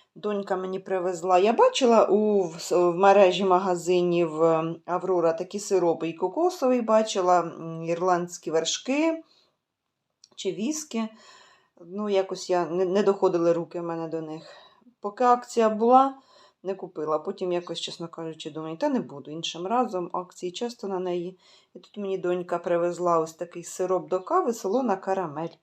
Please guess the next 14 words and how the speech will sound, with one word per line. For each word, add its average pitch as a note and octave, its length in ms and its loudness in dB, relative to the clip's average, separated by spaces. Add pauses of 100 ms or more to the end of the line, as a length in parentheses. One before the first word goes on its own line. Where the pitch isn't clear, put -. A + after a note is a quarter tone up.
(480)
В - 40 -20
принципі, F#3 640 -8 (1900)
гарне E3+ 380 -8
таке - 260 -18
доповнення. A3+ 880 -6 (1400)
Так, - 220 -20
трішки F#3 420 -16
налью. D#4+ 400 -8 (1600)
Можливо, F3+ 460 -10
тоді F3+ 300 -8
ще F#3 240 -6
доб-, E3 360 -10
до-, G3 120 -6
додам. E3 720 -6